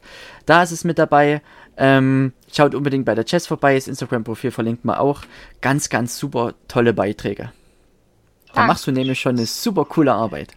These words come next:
Speaker 2: Dankeschön. <laughs>
Speaker 1: In diesem Sinne,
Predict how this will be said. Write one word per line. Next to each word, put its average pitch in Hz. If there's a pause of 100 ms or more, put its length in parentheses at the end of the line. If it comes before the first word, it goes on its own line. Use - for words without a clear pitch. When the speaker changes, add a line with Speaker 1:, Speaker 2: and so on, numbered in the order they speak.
(180)
Speaker 2:
Dankeschön. 226
<laughs> 285 (3000)
Speaker 1:
In 151
diesem 196
Sinne, 233